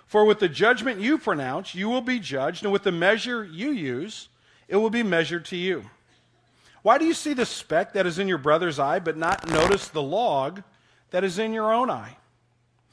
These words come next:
Or how can you say to your brother, 'Let me take the speck out of your eye,' when there is a log in your own eye? You hypocrite, first take the log out of your own eye, and then you will see clearly to take the speck out of your brother's eye."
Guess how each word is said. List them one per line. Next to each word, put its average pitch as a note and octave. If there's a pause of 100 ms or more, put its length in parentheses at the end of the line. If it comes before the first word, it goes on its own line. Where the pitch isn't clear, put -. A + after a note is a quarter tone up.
(220)
Or B3+
how C4
can D4
you B3+
say A#3+
to A#3+
your G#3+
brother, G3 (240)
'Let A#3+
me D#4+
take C#4
the G#3+
speck C4+
out G#3
of F3
your A#3
eye,' F3
when G3
there G#3
is F3+
a F#3+
log A3
in G#3
your G#3+
own B3+
eye? A#2+ (800)
You F#3+
hypocrite, A#3
first C4+
take B3
the G#3
log F#3+
out F3+
of D#3+
your E3
own F#3+
eye, A#2 (540)
and E3
then A#3
you C#4+
will B3+
see A3+
clearly F#3
to -
take F#3+
the F3+
speck - (600)
out E3+
of E3
your D#3+
brother's D3
eye." F#2